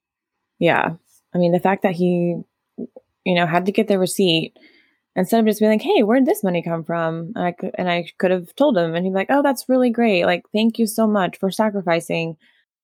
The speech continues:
Instead, it turned into a fight about him being like, "You didn't tell me that you did that." At this point, we're just, we're just getting into more and more little fights. I mean,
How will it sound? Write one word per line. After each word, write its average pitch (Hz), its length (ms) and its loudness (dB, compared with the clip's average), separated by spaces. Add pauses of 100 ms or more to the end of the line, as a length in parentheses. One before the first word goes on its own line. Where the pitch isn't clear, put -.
(220)
Instead, 175 480 2
it 170 100 0
turned 175 140 -4
into 165 160 -4
a 160 40 -6
fight - 460 -4
about 160 220 -2
him 165 180 -2
being 165 160 -4
like, - 220 -6 (100)
"You 202 240 2
didn't 175 200 -2
tell 170 180 0
me 160 180 -2
that 160 180 -2 (300)
you 180 180 2
did 190 180 2
that." - 220 -4 (840)
At 214 100 2
this 262 240 0
point, 180 300 -2
we're 185 120 2
just, 175 480 -4
we're 185 380 4
just 170 260 -2
getting 160 260 0
into 160 680 -2
more 160 260 0
and 165 140 0
more 156 380 2
little 85 180 2
fights. - 540 -2
I - 40 -2
mean, - 360 -2